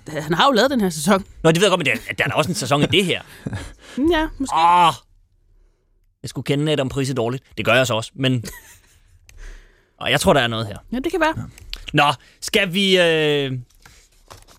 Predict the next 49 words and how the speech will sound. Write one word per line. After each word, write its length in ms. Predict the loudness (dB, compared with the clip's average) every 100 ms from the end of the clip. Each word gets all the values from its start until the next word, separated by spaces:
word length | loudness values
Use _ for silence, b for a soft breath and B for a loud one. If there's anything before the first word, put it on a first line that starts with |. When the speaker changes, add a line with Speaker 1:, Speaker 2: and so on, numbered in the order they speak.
| -20 _ _ _ _ 0
Speaker 2:
skal 140 | 0
vi 40 |
prøve 140 | 4 2
at 60 |
få 60 | 4
sat 120 | 0
en 40 | 0
overskrift 300 | -2 -4 -6
på? 140 | -10 -12 _ _ _ _ b b b b b b b B B B B B B B B B 0
Jeg 160 | 0
har, 120 | 0 0
jeg 200 | 0 2
har 160 | 2
et 100 | 0
lille 180 | -2 -4
bud. 180 | -4 -6 -10 _ _ _ _ _ _ _ -4
Speaker 1:
Jeg 120 | -2
vil 60 |
gerne 200 | 0 0
høre 140 | 0 -2
det. 100 | -4 _ _ _ _
Speaker 2:
Ja. 80 | -4 -4 _ _ _ _ _ _ _ _ 0
Den 120 | 0
er, 80 | 0
det 240 | 2 2
er 40 |
bare, 300 | 4 2 0 -2 -6
den 140 | -4
er 100 | 0
ren 160 | 0 -2
på 80 |
Jon 140 | -6 -8
Steffensen. 460 | -12 -18 -20 -20 -4
Den, 140 | -2
Speaker 1:
Mm. 80 | 0
Speaker 2:
det 100 | -4
synes 180 | -4 -6
jeg, 120 | -8 -14 -10
det 80 | -8
synes 140 | -6
jeg, 80 | -6
nyheden 220 | -6 -8
fortjener. 260 | -10 -14 -14 b b 4
Jon 140 | 4
Steffensen 500 | 6 2 0 -6 -6
mærker, 280 | -2 -2 -2
at 120 | -4
selvbetalt 600 | -2 2 2 0 0 0 0
orlov 400 | 2 4 2